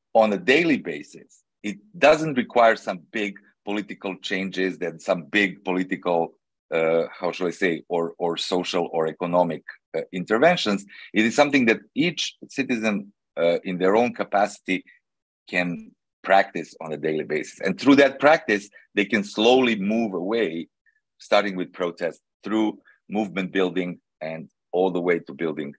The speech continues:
of these parallel institutions. And so my, my work, uh, in the last twenty years was helping activists, uh, as a, uh,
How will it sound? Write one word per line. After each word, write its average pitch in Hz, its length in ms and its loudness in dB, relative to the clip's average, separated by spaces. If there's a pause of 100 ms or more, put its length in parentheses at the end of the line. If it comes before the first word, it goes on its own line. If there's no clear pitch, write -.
(380)
of 76 160 -4
these 76 300 -4 (160)
parallel 76 300 0
institutions. - 720 -18 (460)
And 107 120 -2
so - 320 4 (680)
my, 131 360 6 (880)
my 110 220 2
work, 151 400 -2 (100)
uh, 98 380 0
in 104 100 -8
the 98 80 -2
last 110 320 0
twenty 117 300 -6
years 131 340 -2
was 87 280 -10 (100)
helping 117 360 -2
activists, 139 640 -6
uh, 85 80 -8 (320)
as 78 240 -8
a, 76 220 4 (540)
uh, - 120 -8